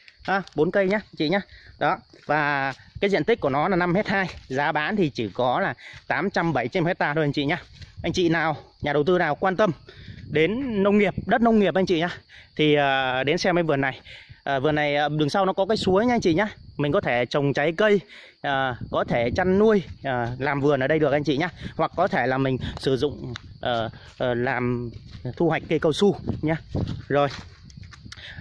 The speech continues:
Rồi, bây giờ mình sẽ nhắc lại một lần nữa này. Diện tích là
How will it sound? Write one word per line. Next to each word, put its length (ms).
Rồi, 300
bây 120
giờ 180
mình 120
sẽ 140
nhắc 160
lại 120
một 100
lần 160
nữa 140
này. 120
Diện 140
tích 220
là 220